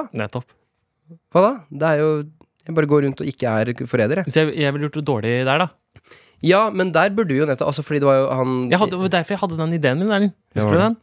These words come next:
Speaker 2: Nei, hva var det igjen?
Speaker 1: Eh, bare være stille gjennom hele.
Speaker 2: Ja, stemmer det. Ikke si et eneste ord.
Speaker 1: Nettopp. Og jeg, eh, fordi jeg ble jo, er dette konfidensielt? Men jeg ble spurt om å være med en
Speaker 2: Nei,
Speaker 1: sesong.
Speaker 2: nei, det går bra. Men å si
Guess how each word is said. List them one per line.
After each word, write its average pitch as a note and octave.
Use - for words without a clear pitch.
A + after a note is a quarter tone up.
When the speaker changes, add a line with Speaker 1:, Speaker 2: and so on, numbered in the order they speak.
Speaker 2:
Nei, A#2
hva A#2
var G#2+
det G2
igjen? G#2
Speaker 1:
Eh, C3+
bare A2+
være A#2
stille G#2
gjennom G2+
hele. G#2+
Speaker 2:
Ja, A#2+
stemmer F#2
det. -
Ikke A2+
si G#2+
et G#2+
eneste F2
ord. A2
Speaker 1:
Nettopp. D3
Og C3
jeg, A#2+
eh, A#2
fordi A#2+
jeg A2+
ble G#2+
jo, A2
er A#2
dette G2+
konfidensielt? G#2+
Men D3
jeg B2+
ble B2+
spurt -
om C3
å A#2+
være F#2
med F#2
en -
Speaker 2:
Nei, -
Speaker 1:
sesong. F2
Speaker 2:
nei, F#2
det F#2+
går G2
bra. F2+
Men A#2
å C#3+
si B2+